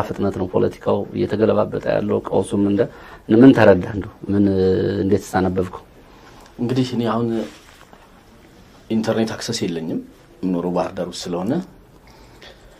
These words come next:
Speaker 2: የሀገሪቱን ፖለቲካ በተለያየ አማራጭ ነው የማገኘው። ለምሳሌ አሁን የትግራይ ክልል ፖለቲካ፣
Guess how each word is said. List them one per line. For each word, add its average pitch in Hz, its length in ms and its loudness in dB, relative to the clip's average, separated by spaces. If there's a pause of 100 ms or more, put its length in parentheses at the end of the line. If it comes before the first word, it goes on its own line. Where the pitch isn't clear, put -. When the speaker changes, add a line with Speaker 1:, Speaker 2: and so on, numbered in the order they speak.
(160)
Speaker 2:
የሀገሪቱን 117 420 2
ፖለቲካ - 340 -2 (640)
በተለያየ 104 400 0 (180)
አማራጭ 98 380 -4
ነው 87 120 -6
የማገኘው። 73 440 -10
ለምሳሌ 92 320 -6
አሁን 110 120 -2
የትግራይ 107 340 -2
ክልል 104 240 -6
ፖለቲካ፣ 104 400 -6